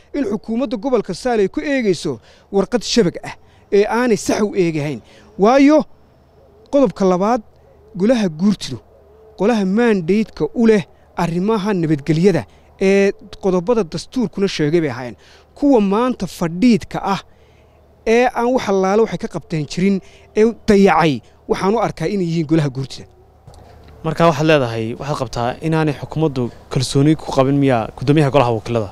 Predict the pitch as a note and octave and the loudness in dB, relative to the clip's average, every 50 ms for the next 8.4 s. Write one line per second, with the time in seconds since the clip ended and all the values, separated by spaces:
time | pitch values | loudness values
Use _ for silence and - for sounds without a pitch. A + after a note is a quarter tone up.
0 | - - - E3 - - F3+ D#3 - F3+ E3 - F#3 E3+ E3 F3 F3 G3+ A#3 G#3 | -10 -8 -8 -4 0 0 2 2 4 2 2 4 2 2 2 2 2 2 2 2
1 | A#3 G3 - D#3+ - - F#3+ G#3+ - - F#3 F#3 F3 E3+ F3+ F3 E3 D#3+ C3+ D3+ | 2 2 2 2 2 2 2 2 4 2 2 4 4 4 2 2 2 0 -2 -4
2 | C3+ B2+ B2+ - - A#2+ A#2 - - - A#2 G2 - - - _ _ _ _ - | -4 -4 -6 -6 -6 -6 -8 -8 -8 -8 -8 -8 -10 -14 -20 _ _ _ _ -20
3 | _ _ _ _ _ _ _ _ - _ _ _ _ - _ - - - F3 G3+ | _ _ _ _ _ _ _ _ -20 _ _ _ _ -20 _ -8 0 2 4 4
4 | A#3+ A#3+ - A#3+ F#3+ A3 G#3 F#3+ F3 - - A#3 G3 E3 - - C#3+ B2 G#2+ - | 4 4 4 2 4 4 2 0 0 2 4 4 4 4 2 -2 -4 -4 -6 -8
5 | - - - - _ - A3 A3 A3 F#3 D3 F3 E3 - - F3 F3 G3 A3 F3+ | -14 -20 -20 -14 _ 0 2 2 4 2 2 -2 -6 -2 -2 0 2 2 2 0
6 | G3 F#3+ F#3 F3 G#3 F3+ E3 - D#3+ D3+ D3 D3 C3+ B2 A2 - - G#2+ - - | 0 -4 0 0 0 0 0 -4 -4 -4 -4 -4 -6 -6 -8 -10 -12 -14 -16 -18
7 | - - - - G#3+ A#3+ B3 G#3+ - - G3 - - - G3 F#3+ F3 - A3+ B3+ | -20 -20 -6 0 4 4 4 4 2 0 -2 0 2 2 4 4 4 2 2 2
8 | A3+ G#3 F3+ - - A#2+ F#2+ | 2 2 0 -2 -6 -10 -10